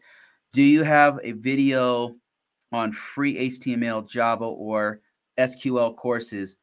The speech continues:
What are your thoughts on I B M cybersecurity course?" Why do people keep asking me that one? <laughs> Um, so, uh, for free H T M L, Java, and S Q L courses, I do not have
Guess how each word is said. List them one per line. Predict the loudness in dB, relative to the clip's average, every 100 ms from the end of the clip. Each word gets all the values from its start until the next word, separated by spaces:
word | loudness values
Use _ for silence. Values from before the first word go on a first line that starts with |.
| _
What | -2 2 4
are | 4
your | 4 -2
thoughts | -4 0 0 0 -8
on | -10 -10 -6
I | -6
B | -6 -6 -6
M | -8
cybersecurity | -4 -4 -4 -10 -18 -12 -10 -10 -12 _ _ _
course?" | -2 -2 -2
Why | -8 -8
do | -8
people | -12 -14
keep | -8
asking | -6 -6 -10
me | -12
that | -10
one? | -12 -16 _ -14
<laughs> | -12 -6 -4 -4 -6 _ _ -18 -18 -20 -20 -20 _ -20 -18 -10 2
Um, | 6 6 4 0 -12 _
so, | 4 6 8 6
uh, | 4 4
for | 4 0 2 2
free | 0 -10 -2 -2 -2 -4
H | -4 -4
T | -4
M | -2
L, | 0 0
Java, | 2 2 4 0
and | -2
S | -4 -6
Q | -6 -6
L | -6
courses, | -4 -4 -4 -8 -2 4
I | 4
do | 4
not | -2 -2
have | -2 -2 -2